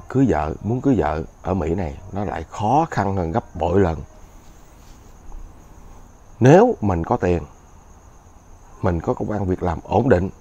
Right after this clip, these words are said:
mình là kỹ sư, bác sĩ, mình là, à, luật sư,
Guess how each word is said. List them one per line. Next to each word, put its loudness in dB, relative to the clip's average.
mình -2
là -6
kỹ 2
sư, 6
bác 2
sĩ, 0
mình -4
là, -4
à, -6
luật 2
sư, 6